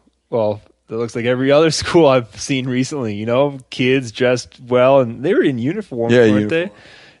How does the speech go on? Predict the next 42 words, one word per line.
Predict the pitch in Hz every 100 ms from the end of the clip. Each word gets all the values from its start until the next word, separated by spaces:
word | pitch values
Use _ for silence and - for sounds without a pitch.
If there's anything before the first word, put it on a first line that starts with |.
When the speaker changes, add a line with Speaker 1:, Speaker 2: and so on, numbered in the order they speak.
| _
Speaker 1:
they? | 127
And, | 123 120 120
uh, | 107 101 95
you | 135 135
know, | 135
happy, | 123 135 135
Speaker 2:
A | 113
high, | 139 135 135
a | 123 120
high | 113 110 131 131
Speaker 1:
healthy. | 143
Speaker 2:
teacher | 143 127 139
to | 120
s-, | 113 -
pupil | - 135 113 117
ratio. | 113 110 110 123 139 - _ 131 160 _ _ _ _ _ _ _ _ -
Speaker 1:
But | - 123
he |
was | 120 -
telling | 147 165 180
us | 113 -
that | 113
the | 120
other, | 113 123 127 127 113 117
you | 123
know, | 113
camps | 110 139 120 113 -
along | 127 120 120
the |
river | 113 117 117 127 -
hadn't | 123 127 123
really | 117 113
got, | 117 110 110 -
gotten | 131 117 113
into | 147 135
that | 120 98
yet, | 110
and | 113
it's | 104 -
created | - 139 117 104
some | 113 95
jealousy. | 107 127 151 127 87 -